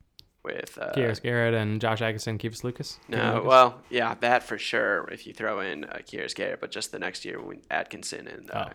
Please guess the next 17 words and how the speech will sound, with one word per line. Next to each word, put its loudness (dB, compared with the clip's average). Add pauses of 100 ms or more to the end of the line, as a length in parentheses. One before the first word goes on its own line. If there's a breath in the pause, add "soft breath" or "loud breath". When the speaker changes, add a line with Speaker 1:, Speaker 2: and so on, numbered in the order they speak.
Speaker 1:
Kevin -12
Lucas -8
both -12
had -14
a -16
thousand -8
yards. -8
Speaker 2:
Yep. 2 (380 soft breath)
Speaker 1:
So. -4 (400 soft breath)
Speaker 2:
Yeah, 8
I 6
agree. 8
I -2
mean, 6
no, 8
no 2
doubt. 2